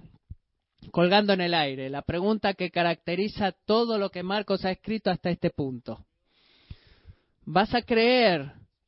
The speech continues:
y seguir a este Jesús? ¿Vas a creer y seguir a este Jesús? ¿Crees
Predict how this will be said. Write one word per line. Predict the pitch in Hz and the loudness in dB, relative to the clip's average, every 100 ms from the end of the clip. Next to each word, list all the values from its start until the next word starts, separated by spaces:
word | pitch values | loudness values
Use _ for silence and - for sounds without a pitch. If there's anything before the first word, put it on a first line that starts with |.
| - | -8
y | 175 | -6
seguir | - 175 180 202 | -4 -2 2 2
a | 196 | 2
este | 196 196 | -2 -6
Jesús? | 220 - 311 202 - - _ _ - - - - _ _ _ _ _ _ _ _ _ _ _ _ _ _ _ _ _ | -8 -6 -6 -8 -14 -20 _ _ -20 -20 -20 -20 _ _ _ _ _ _ _ _ _ _ _ _ _ _ _ _ _
¿Vas | 196 233 - | 0 0 2
a | 254 233 | -2 -2
creer | - 180 190 240 247 180 135 - _ | -4 0 2 2 2 0 -6 -12 _
y | - 165 | -14 -14
seguir | - 170 175 254 214 | -10 -8 -4 -2 0
a | 196 | -2
este | 214 233 | -4 -8
Jesús? | 208 220 247 233 170 - - _ _ _ _ _ _ _ _ _ _ _ _ _ _ | -8 -6 0 0 0 -8 -16 _ _ _ _ _ _ _ _ _ _ _ _ _ _
¿Crees | - 233 285 262 165 | 0 6 6 6 2